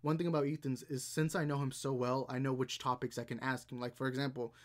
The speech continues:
Ethan knows a lot more about comic books than I do. Like, I'm a big comic book fan, but he's a much bigger comic book fan than I am. And so, like, let's say there's a topic about comic books, like, comic book movies coming up, and let's say,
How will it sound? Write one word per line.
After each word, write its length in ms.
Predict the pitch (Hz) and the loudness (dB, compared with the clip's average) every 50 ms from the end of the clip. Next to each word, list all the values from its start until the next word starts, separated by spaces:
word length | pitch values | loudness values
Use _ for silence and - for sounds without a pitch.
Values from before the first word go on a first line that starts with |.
| - - - - _ - | -20 -20 -20 -18 _ -2
Ethan 320 | 170 165 - - 226 180 | -2 -2 0 0 2 2
knows 240 | 147 139 143 143 139 | 4 4 4 2 2
a 40 | 131 | 2
lot 240 | 123 131 135 127 | 2 2 0 0
more 180 | 131 131 131 131 | 0 0 0 0
about 200 | 123 123 123 120 | 0 -2 -4 -4
comic 300 | - - 131 131 127 120 | -2 -2 0 0 0 -2
books 180 | 123 120 - - | -2 -4 -4 -6
than 100 | 127 131 | -4 -2
I 160 | 120 123 120 | -2 -2 -2
do. 120 | 110 - | -4 -2
Like, 180 | - 123 123 - | -2 -2 0 2
I'm 80 | 151 | 2
a 80 | 196 214 | 2 2
big 160 | 185 180 151 | 2 0 -2
comic 300 | - - - 160 160 135 | -2 0 2 2 2 2
book 140 | 127 - - | 0 -4 -6
fan, 320 | - 123 117 110 - - - - - - - - - | -8 -8 -8 -8 -8 -12 -16 -20 -20 -20 -20 -20 -10
but 100 | - - | -8 -4
he's 220 | 120 160 220 196 160 | -2 -2 -2 0 -2
a 60 | 117 | -2
much 380 | 110 113 131 170 165 - - | -2 0 0 2 0 0 0
bigger 220 | 131 139 127 123 123 | 0 -2 0 -2 -4
comic 300 | - - - 139 127 123 | -6 -2 -2 -2 0 -2
book 140 | 123 113 - | -4 -4 -4
fan 240 | - 127 123 117 | -4 -2 -2 -2
than 100 | 117 117 | -2 0
I 260 | 120 131 151 143 120 117 | 2 2 4 4 2 0
am. 200 | 110 - 131 - - _ - - - - - - | -4 -8 -10 -14 -16 _ -20 -20 -20 -20 -8 -4
And 180 | 139 131 127 - | -2 -2 -2 0
so, 300 | - 143 131 127 135 139 | 2 2 4 4 2 2
like, 220 | 139 147 147 151 - | 4 2 2 2 2
let's 240 | 147 151 156 - - | 2 2 2 2 2
say 80 | 170 | 2
there's 220 | 143 151 143 139 139 | 4 4 2 2 0
a 20 | |
topic 380 | 127 - 143 135 127 - 123 - | -2 0 0 0 2 0 -2 -4
about 260 | 113 120 120 117 - | -4 -4 -4 -4 -4
comic 280 | - - - - 131 | -4 -4 -4 -2 -4
books, 220 | 123 98 - - - | -6 -8 -10 -8 -8
like, 200 | 120 117 117 - - - 143 | -8 -8 -8 -10 -18 -20 -4
comic 260 | - 151 143 139 135 | 0 0 0 0 0
book 160 | 135 131 123 | -2 -4 -2
movies 320 | 139 147 156 143 147 135 135 | 0 0 0 0 0 -2 -2
coming 260 | - 143 139 139 135 | -2 -2 0 0 2
up, 280 | 131 131 131 127 - 120 | 2 2 0 0 -2 -4
and 200 | 123 127 123 120 - - - - - - | -4 -4 -4 -6 -8 -16 -20 -14 -2 0
let's 220 | 139 135 127 - | 0 0 2 0
say, 280 | - 139 131 135 139 | 0 2 4 4 4